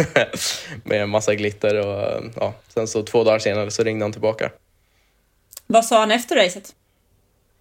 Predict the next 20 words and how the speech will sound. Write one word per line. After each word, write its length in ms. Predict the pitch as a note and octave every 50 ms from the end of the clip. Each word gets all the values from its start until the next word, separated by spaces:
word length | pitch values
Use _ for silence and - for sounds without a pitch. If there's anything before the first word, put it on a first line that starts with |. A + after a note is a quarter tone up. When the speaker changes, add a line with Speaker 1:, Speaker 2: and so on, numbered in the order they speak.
| _ _ _ _ _ _ _ _ _ _ _ _ _ _ _ - - -
Speaker 1:
Ehm, 540 | - C3+ C#3 C#3 C#3 C3+ C3+ C3+ C3 C3 B2+ - - _ _ - - - _ _ _ _ -
blandat. 920 | C3+ B2+ C3 D3 E3 D#3+ C#3+ C3+ C3 D#3 D#3+ D3+ - - - - - - -
Jag 180 | - B2 C3 C3+
menar, 280 | C3+ C3 B2+ B2 B2 A#2+
och 260 | - - - - B2 B2 A#2 A2+
jag 220 | A#2 B2 C3+ C3+
gick 220 | C3+ C3 C3 - -
igenom 280 | A#2+ A2+ A2+ A2 A2+
så 220 | A2 - - C3 B2
mycket, 720 | A#2+ A#2+ A#2 - A#2 A2 G#2+ G#2 G#2 G#2 G2 - - -
eh, 200 | F#2 F2+ E2+ E2
känslor 520 | - - B2+ A#2+ A#2+ A2+ - - A#2+ A#2
den 120 | A2+ A2+ A2
där 160 | A2 G#2+ G#2
helgen. 420 | G#2 A2 G#2+ G#2+ G#2+ G#2+ G#2+ G#2 G#2 -
Ehm, 760 | A2+ A2 G#2 G#2 G2+ G2+ G2+ G2+ G2 G2 G2 F#2+ F#2+ - - - _ - - _ _ _ _ _ _ _ _ _ _ _ _ _ _ _ _ -
självklart 500 | - A#2+ A2+ A2 - - A#2+ A#2+ A#2 A2+
nervös, 680 | G#2+ A2 A2 G#2+ G#2+ A2 A2 A2 A2 A2 - - - - _ _ -
pressen. 600 | A#2 A2 G#2+ - - - A#2 A2 G#2+ G#2+ G#2+ G#2+ - - _ _ _ _ _ _ _
Ehm, 640 | - G#2+ A2 G#2 G2+ G2+ G#2 G2 G2+ G2+ G2+ G2+ G#2